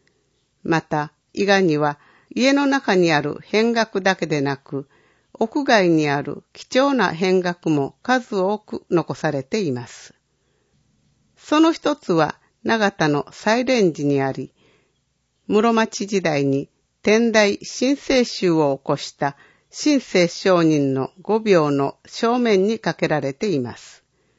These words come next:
この変額は、昭和天皇がお書きになったもので、そこには、明治天皇が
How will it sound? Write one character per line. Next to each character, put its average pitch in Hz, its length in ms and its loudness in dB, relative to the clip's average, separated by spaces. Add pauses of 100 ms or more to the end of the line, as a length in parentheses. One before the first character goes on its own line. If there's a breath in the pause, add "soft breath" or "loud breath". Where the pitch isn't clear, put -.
(480)
こ 269 140 2
の 285 280 2
変 277 280 -2
額 240 320 -2
は、 208 220 -2 (300 soft breath)
昭 294 320 0
和 294 120 4
天 285 320 0
皇 240 220 2
が 151 240 0
お 165 100 -2
書 208 120 0
き 220 140 -6
に 214 120 4
な 196 140 2
っ - 100 -12
た 151 120 -2
も 143 120 -2
の 139 140 -2
で、 - 240 -8 (480)
そ 202 180 -2
こ 208 160 2
に 190 140 4
は、 156 240 0 (420 soft breath)
明 277 260 2
治 214 160 -4
天 196 320 0
皇 165 260 0
が 139 220 -6